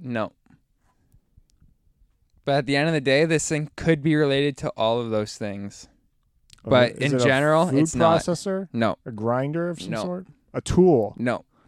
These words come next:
Speaker 2: All right, just tell me what it is. I don't know. Am I getting closer?
Speaker 1: No. I'll tell you. Are you ready?
Speaker 2: Okay, yeah.
Speaker 1: Silver.
Speaker 2: Oh! <laughs>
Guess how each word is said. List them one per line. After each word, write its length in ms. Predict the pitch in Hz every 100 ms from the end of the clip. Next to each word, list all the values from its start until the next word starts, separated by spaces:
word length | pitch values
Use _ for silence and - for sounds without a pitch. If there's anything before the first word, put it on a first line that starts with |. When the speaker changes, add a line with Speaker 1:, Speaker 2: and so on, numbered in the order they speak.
| _ _ _ _
Speaker 2:
All 80 | 104
right, 80 | 95
just 160 | -
tell 140 | - 82
me 80 | 87
what 140 | 87
it 60 | 85
is. 200 | 90 90
I 40 |
don't 120 | 92
know. 160 | 92 95 _ -
Am 60 |
I 80 | 139
getting 180 | 156 170
closer? 480 | - 147 156 214 220
Speaker 1:
No. 340 | 135 135 110 - - - -
I'll 80 | 127
tell 200 | 151 113
you. 80 | 92
Are 100 | 104
you 40 |
ready? 400 | 107 117 165 151 -
Speaker 2:
Okay, 220 | 120 110
yeah. 180 | 110 104 139 _
Speaker 1:
Silver. 560 | - 117 110 101 95 - _ _ _ _ _ _ _ _ -
Speaker 2:
Oh! 640 | 202 254 285 277 196 -
<laughs> 100 | -